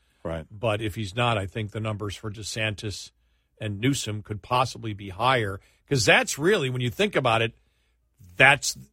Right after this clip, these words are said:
Speaker 2: that's the issue. It's the state's issue there. We know now, and there's a lot of focus right now in this country about the states that are doing well,
Speaker 1: Mm.
Speaker 2: and especially post-covid.
Speaker 1: Mm-hmm.
Speaker 2: So it's covid, lockdowns,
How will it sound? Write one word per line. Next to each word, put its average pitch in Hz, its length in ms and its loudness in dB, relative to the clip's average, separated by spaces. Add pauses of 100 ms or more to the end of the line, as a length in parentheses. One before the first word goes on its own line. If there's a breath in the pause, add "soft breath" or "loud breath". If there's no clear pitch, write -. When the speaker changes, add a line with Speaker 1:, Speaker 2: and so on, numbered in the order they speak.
Speaker 2:
that's 127 380 4
the 131 240 0
issue. - 380 -4
It's 107 160 -8
the 117 160 -2
state's - 580 0
issue 131 300 -6
there. 123 240 0 (360 soft breath)
We 123 200 0
know 151 400 2
now, 104 260 0
and 101 100 -6
there's 107 140 -2
a 110 60 0
lot 131 240 4
of 143 100 -2
focus 143 520 0
right 120 260 0
now 113 200 0
in 151 180 -4
this 139 180 -2
country 117 480 -6 (280 soft breath)
about 110 280 2
the 104 80 -10
states 127 400 2
that 117 100 -6
are 110 60 0
doing 101 500 -4
well, 165 460 4 (200)
Speaker 1:
Mm. 82 280 -12
Speaker 2:
and 110 80 -12
especially 160 560 0
post-covid. 147 920 -2 (180)
Speaker 1:
Mm-hmm. 82 220 -16 (460)
Speaker 2:
So 117 280 0
it's - 300 -4 (500)
covid, 165 580 4 (220)
lockdowns, 160 1000 4